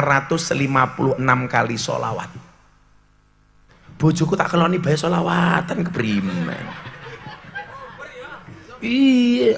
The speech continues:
ayo Bunda kelon. Sallallahu ala Muhammad, sallallahu. Saya tanya, "Enak, Bunda?" "Oh, oh."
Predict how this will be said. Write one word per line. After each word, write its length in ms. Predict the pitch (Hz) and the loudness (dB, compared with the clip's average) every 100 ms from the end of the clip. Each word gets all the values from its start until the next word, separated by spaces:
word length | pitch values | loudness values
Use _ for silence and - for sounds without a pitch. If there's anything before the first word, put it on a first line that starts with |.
| - | 4
ayo 320 | 214 226 220 | 4 4 4
Bunda 400 | 175 202 202 202 208 | 4 4 4 2 2
kelon. 400 | 214 208 196 202 - - | 2 6 6 4 -2 -2
Sallallahu 600 | - 92 90 87 85 73 80 | 0 2 2 2 4 4 6
ala 160 | 78 76 | 4 4
Muhammad, 800 | 80 78 76 60 64 62 53 95 117 | 4 0 0 -2 0 0 2 2 0
sallallahu. 720 | 76 62 73 71 71 85 87 87 87 - - - 508 587 571 - - - - - - - - 605 622 - - - - | -4 -4 -4 -4 -4 -6 -4 -6 -8 -12 -16 -16 -20 -20 -18 -18 -20 -20 -20 -20 -20 -20 -18 -16 -16 -18 -20 -20 -4
Saya 240 | 143 151 | 2 2
tanya, 320 | 147 170 175 175 | 4 4 4 6
"Enak, 320 | 254 285 - | 6 4 4
Bunda?" 480 | 269 262 247 226 233 - - 98 | 2 4 6 6 4 -2 -4 4
"Oh, 320 | 107 98 95 - | 8 8 6 2
oh." 300 | - 131 127 | 4 6 4